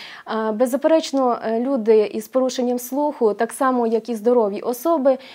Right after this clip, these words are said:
мають свої духовні, е, потреби.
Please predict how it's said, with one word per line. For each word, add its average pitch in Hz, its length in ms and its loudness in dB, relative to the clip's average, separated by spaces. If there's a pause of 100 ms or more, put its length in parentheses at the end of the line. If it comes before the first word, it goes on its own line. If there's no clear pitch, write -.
(100)
мають 277 300 0
свої 240 360 -2
духовні, 233 800 2
е, 208 80 -4 (400)
потреби. 185 680 0